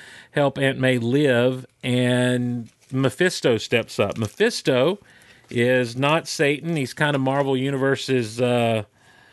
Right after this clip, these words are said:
almost version of Satan. Um, but he's, he's not. He is, but he does rule some version of the underworld. Anyway, so he makes a deal with Peter. He'll let everyone do it, but he wants Peter's marriage,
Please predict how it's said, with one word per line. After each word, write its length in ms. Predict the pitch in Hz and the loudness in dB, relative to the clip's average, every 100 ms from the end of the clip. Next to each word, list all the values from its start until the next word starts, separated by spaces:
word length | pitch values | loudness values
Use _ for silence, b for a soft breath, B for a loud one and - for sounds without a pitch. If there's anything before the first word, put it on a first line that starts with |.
| b - | b -10
almost 380 | 131 139 127 107 | -4 0 0 0
version 440 | 127 151 151 120 | 0 2 0 -2
of 80 | 104 | -4
Satan. 520 | - 110 113 131 135 - b b b b - | -2 -2 -2 -6 -12 -16 b b b b -2
Um, 600 | 123 120 113 107 110 - _ _ _ 123 | 2 4 2 0 -4 -10 _ _ _ -20
but 420 | 113 131 123 - | -4 0 0 -2
he's, 340 | 123 127 113 | -8 -8 -8
he's 280 | 123 127 117 | -10 -8 -4
not. 420 | 135 123 101 95 | 0 0 0 -6
He 320 | 139 123 120 | -6 -4 0
is, 200 | 120 110 | -2 -4
but 180 | 107 120 | -6 -4
he 80 | 120 | -2
does 260 | 127 139 123 | -2 -2 -2
rule 420 | 139 147 139 127 | -2 0 0 -4
some 300 | - 147 139 | -2 -2 2
version 280 | 131 127 123 | 0 0 0
of 60 | |
the 120 | 117 120 | 0 0
underworld. 560 | 131 110 104 104 104 - | 2 2 2 2 0 -2
Anyway, 560 | 170 220 131 110 110 - B B B B B | -2 0 2 2 0 -6 B B B B B
so 100 | 131 | -2
he 160 | 147 202 | 0 0
makes 320 | 240 180 131 | 0 -2 -4
a 60 | 131 | -2
deal 220 | 143 135 | 0 0
with 100 | 120 | 0
Peter. 260 | 143 143 131 | 0 0 0
He'll 200 | 143 214 | -2 0
let 140 | 180 | 0
everyone 260 | 135 131 123 | 0 0 0
do 120 | 127 | 0
it, 80 | 123 | 0
but 100 | 120 | 0
he 140 | 143 | 0
wants 240 | 160 151 - | 2 0 -2
Peter's 380 | 151 139 131 | -4 0 0
marriage, 580 | 120 120 123 202 - - | 2 2 4 2 -2 -14